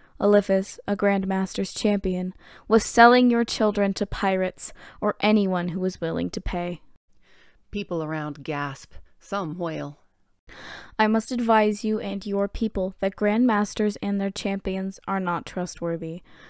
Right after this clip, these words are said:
Speaker 1: Because of this, I understand if none of you trust me any further. But this is where I differ.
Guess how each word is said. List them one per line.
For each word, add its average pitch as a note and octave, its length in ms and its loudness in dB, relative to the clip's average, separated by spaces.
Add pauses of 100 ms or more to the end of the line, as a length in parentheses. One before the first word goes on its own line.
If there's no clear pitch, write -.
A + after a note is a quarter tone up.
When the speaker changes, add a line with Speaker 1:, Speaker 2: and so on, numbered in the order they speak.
(140)
Speaker 1:
Because A3+ 280 0
of A#3+ 120 -2
this, G#3+ 340 0
I G#3 120 0
understand G3 600 -2
if F#3 100 -4
none F#3 220 -4
of F3+ 80 -6
you F#3+ 100 -2
trust - 460 -6
me G3+ 160 -4
any F#3 220 -4
further. E3 580 -6 (540)
But - 160 2
this G#3+ 200 0
is G#3+ 160 -4
where G3+ 220 2
I F#3 140 0
differ. F3+ 560 -8